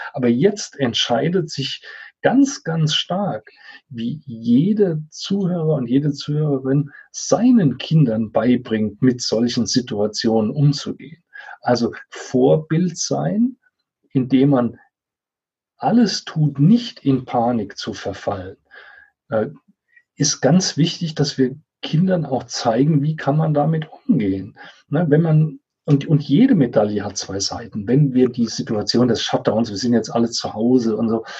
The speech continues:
ich kann mich darüber aufregen, ja, und kann sagen, ganz furchtbar, und die Kinder sind ganz nach zu Hause und es nervt ja nur.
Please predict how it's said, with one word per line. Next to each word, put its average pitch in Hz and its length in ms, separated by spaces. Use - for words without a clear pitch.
ich - 220
kann 127 160
mich 131 180
darüber 117 580
aufregen, 123 800
ja, 131 100
und 135 200
kann 113 160
sagen, 113 260
ganz 110 220
furchtbar, 127 600
und 123 140
die 117 80
Kinder 117 260
sind 120 180
ganz 120 260
nach 117 140
zu - 180
Hause 135 320
und 117 100
es 107 140
nervt 120 260
ja 135 140
nur. 143 320